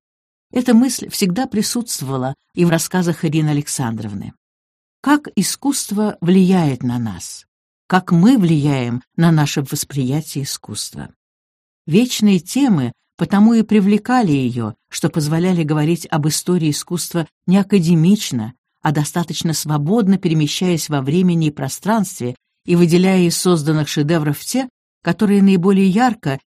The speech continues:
иллюстрируют вечную тему искусства и способны захватить зрителя.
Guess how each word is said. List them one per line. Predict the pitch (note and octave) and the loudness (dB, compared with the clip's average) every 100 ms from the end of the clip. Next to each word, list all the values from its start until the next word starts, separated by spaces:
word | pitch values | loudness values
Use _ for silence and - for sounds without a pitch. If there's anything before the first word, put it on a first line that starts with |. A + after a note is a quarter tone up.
| - | 0
иллюстрируют | F3 F3+ - G#3 A3 G#3 F#3+ - | 4 4 2 0 4 4 2 0
вечную | E3+ D3+ A3+ A3 F#3+ F#3 E3+ | 0 2 2 2 2 2 2
тему | - F3 D3+ D3+ | 2 2 4 2
искусства | - - B3+ - - C3+ - | 0 -4 -4 -4 -6 -8 -4
и | - | -2
способны | D#3+ E3 E3+ G3 F3 F3 | -2 0 0 0 2 2
захватить | E3+ F#3 E3+ F#3 - C#3+ B2+ | 2 0 0 -2 0 -4 -2
зрителя. | C3+ A#2+ A2 G#2 F#2+ - | -6 -6 -8 -10 -12 -16